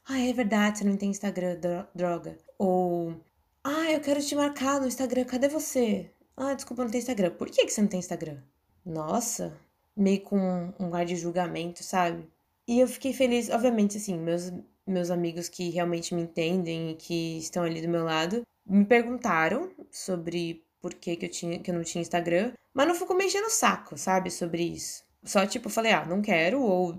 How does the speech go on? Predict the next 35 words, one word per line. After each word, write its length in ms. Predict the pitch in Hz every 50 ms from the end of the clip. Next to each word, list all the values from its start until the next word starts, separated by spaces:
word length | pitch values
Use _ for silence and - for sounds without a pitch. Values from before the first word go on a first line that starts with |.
| 208 -
expliquei 580 | 180 - - - 196 196 - - 175 160 170
todos 180 | 165 - 170 165
os 60 | 175
motivos 320 | 170 165 165 - 170 165
que 60 | - -
eu 20 |
tô 60 | -
explicando 400 | 180 - - 185 175 185 180 180
agora, 440 | 175 175 180 180 180 208 254 302 302 - - -
e 60 | -
a 20 |
pessoa 240 | - 311 302 - 330
entendeu 320 | 359 330 349 320 277 277 339
e 60 | 370
pronto. 420 | - 302 240 220 214 208 - 175
Mas 180 | 180 180 185 185
teve 280 | - 247 285 294 320
gente 640 | 262 196 196 185 202 254 320 330 - - - 180 - - _ _ _ _ _ _
que 140 | - 277 277
nem 220 | 277 302 311 427 -
quis 320 | - - 294 320 339 330
saber 480 | - - 339 339 277 240 262 262 269 277
o 80 | 262
porquê, 600 | - - 277 - - - 277 233 220 208 - - -
só 260 | - - - 233 233 226
ficou 200 | - - 262 254
tipo, 420 | - 262 208 - - 220 208 196
"Ai, 180 | 196 220 285 311
para 200 | 294 254 277 285
de 80 | -
frescura, 500 | - 370 339 - - - 233 262 262 247
cria 460 | 247 247 - - 220 233 277 311 311
um 240 | 294 - - 262 277
de 100 | 262 277
novo." 500 | 285 214 180 185 202 214 208 180 160 160